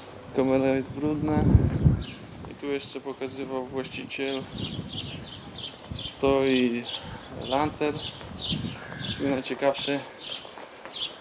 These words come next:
Po wypadku, który ma, e, wgnieciony w dachu.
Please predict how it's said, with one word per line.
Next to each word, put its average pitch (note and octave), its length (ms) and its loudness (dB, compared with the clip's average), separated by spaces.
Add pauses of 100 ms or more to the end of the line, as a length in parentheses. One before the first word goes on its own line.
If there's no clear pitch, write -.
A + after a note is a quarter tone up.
(140)
Po F3 140 12
wypadku, D#3+ 840 6 (1800)
który C#3 400 2
ma, A#2+ 260 2
e, A#2+ 540 -6
wgnieciony C3 640 -2
w - 120 -6
dachu. C#3+ 420 4